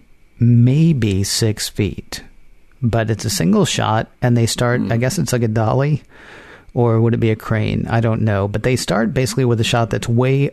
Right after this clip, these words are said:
Speaker 1: over Dax and Doral. And then when they start to climb, the dolly sort of pulls back and goes lower so that in the end we're shooting from way underneath them. And it looks like they've climbed a, a fairly decent height.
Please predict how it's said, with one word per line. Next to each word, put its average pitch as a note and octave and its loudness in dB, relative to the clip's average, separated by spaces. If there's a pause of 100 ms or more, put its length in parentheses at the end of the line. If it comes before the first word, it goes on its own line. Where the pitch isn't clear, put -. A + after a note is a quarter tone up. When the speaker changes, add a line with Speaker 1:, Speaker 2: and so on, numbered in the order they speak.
Speaker 1:
over A2 2
Dax G#2+ -2
and A2+ 2
Doral. G2+ 0 (800)
And B2+ 2
then B2 2
when B2 4
they A#2 2
start C#3 -2
to C3 -2
climb, A#2 0 (220)
the A#2 2
dolly C3 2
sort A2+ -2
of A2 -8
pulls E3 -2
back A#2 -2
and C3 2
goes A#2+ 0
lower A2+ 2 (160)
so A#2 -2
that A#2 0
in A2+ 0
the A#2+ 2
end C3 2
we're A#2+ 4
shooting A#2 0
from A2+ -2
way A#2+ 2
underneath A2+ 0
them. F#2+ -2 (540)
And B2 2
it B2+ 0
looks E3 -2
like G3+ 0
they've C3 0
climbed B2+ 2
a, B2 0 (100)
a A#2 2
fairly B2 0
decent A2+ 2
height. - -4